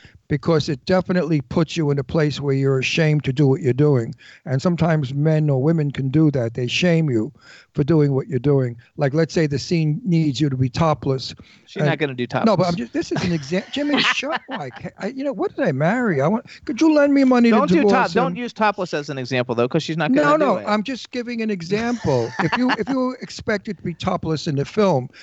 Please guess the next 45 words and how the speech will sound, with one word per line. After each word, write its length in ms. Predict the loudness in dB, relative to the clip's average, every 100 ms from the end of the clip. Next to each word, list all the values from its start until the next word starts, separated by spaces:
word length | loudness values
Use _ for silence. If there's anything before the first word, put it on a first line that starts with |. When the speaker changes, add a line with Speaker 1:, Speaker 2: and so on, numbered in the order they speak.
| -12 -2
Speaker 1:
you 120 | 2
don't 160 | 4
want 200 | 4 2
a 40 | 0
man 320 | -2 -2 -2
that's 200 | -4 -4
gonna 180 | -6 -6
s-, 160 | -8 -6
call 300 | 0 2 2
you 140 | -2
a 40 | -4
slut. 440 | -8 -2 -2 -2 -4
You 80 | -2
know 100 | 2
what 100 | 2
I 80 | 2
mean? 240 | 2 0 -4 _ _ 0
That 200 | 0 2
can 120 | 0
hu-, 240 | 4 2 2
hurt 280 | 0 0 0
you 160 | 0
as 100 | 0
an 100 | 0
actress. 560 | 0 -2 -6 -14 -14 -18 -20 -8
You 120 | 0 0
have 180 | 0
to 100 | -4
tell 260 | -4 -2 0
these 220 | -2 -4
men, 240 | -4 -4 -4
"Anything 380 | -2 -2 -2 0
I 160 | 0 2
do 220 | 2 2
on 180 | 0 -2
film 440 | 2 4 2 0 -8 _ _
is 260 | 0 0 -2
for 200 | -2 -2
the 80 | -2
story. 640 | -2 2 4 2 -2 -10 _ _ _ _ -4
It's 180 | -4 0
not 160 | 0 0
a 40 |
personal 600 | -2 -2 -2 -6 -10 -10 -10
thing." 200 | -10